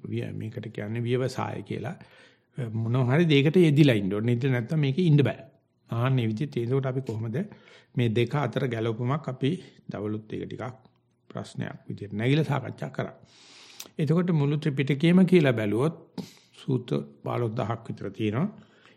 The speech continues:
ඒක ඉතින් පෙන්නලා තියෙනවා මේ වාගේ පෘථග්ජනව ඉඳලා, අමුදරුවන් රකිමින්,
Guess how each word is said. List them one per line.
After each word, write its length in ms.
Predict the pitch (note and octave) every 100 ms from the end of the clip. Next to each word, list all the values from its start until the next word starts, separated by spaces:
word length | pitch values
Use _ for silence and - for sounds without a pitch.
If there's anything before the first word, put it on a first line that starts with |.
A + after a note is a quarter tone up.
| -
ඒක 100 | C#3
ඉතින් 180 | C#3+ D3+
පෙන්නලා 400 | C3+ B2+ D3 D#3
තියෙනවා 340 | D3 C#3+ E3
මේ 200 | D3+ C3+
වාගේ 400 | A#2+ A2 A#2+ D3+
පෘථග්ජනව 580 | D#3+ C3+ B2+ - B2+ A#2
ඉඳලා, 360 | G#2+ A2 C#3 G3+ -
අමුදරුවන් 580 | - A#2+ A2 A2 G#2+ G2+
රකිමින්, 400 | G#2 - D3 E3+